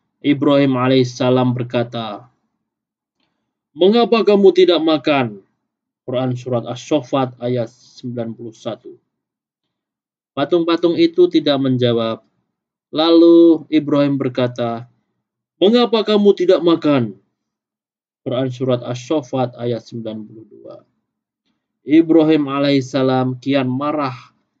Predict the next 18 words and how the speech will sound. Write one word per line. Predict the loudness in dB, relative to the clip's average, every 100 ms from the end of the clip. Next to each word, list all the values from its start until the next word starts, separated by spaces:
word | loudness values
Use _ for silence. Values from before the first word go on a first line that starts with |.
| _ _ _ _
karena | -8 -4 -4 -2
Allah | -4 0 0 2 2 0 -2 -8 _
sangat | _ -10 -8 -6
murka | -4 -6 -2 -4
terhadap | -2 -2 -2 -2
berhala-berhala | 0 0 2 0 -2 -4 -4 -2 -4
itu. | -6 -8 -10 -12 _ _ _ _ _ _ _ _ _ _ _ -10
Akhirnya, | -8 0 2 2 2 2 2 0 -10 _ _
Ibrahim | -2 0 2 2 2 2 0
menghampiri | 0 -2 2 2 4 2
berhala-berhala | 2 -4 -2 -2 -2 -4 -10 -6 -2 0 -2
itu, | -4 -8 -4 -2 -4 -6 _ _ _ _
lalu | -6 2 4 4
memukul | 2 0 -2 2 2
mereka | 2 2 -2 -2 -2
dengan | -2 -2 -2
tangan | -4 -4 -6 -6
kanan, | -6 -4 -6 -8